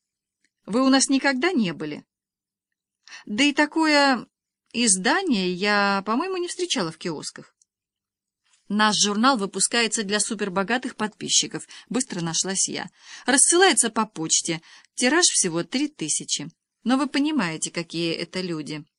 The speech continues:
В розницу он не поступает. Обычным читателям...»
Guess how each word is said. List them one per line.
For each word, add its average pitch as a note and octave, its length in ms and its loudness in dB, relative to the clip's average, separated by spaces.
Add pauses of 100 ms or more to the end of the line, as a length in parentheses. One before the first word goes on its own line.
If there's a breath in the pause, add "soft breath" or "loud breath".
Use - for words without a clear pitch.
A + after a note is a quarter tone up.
(520)
В - 140 -4
розницу B3 720 2
он D4+ 180 2
не B3 140 2
поступает. E3 680 -6 (220 loud breath)
Обычным A#3+ 520 4
читателям...» E3 680 -2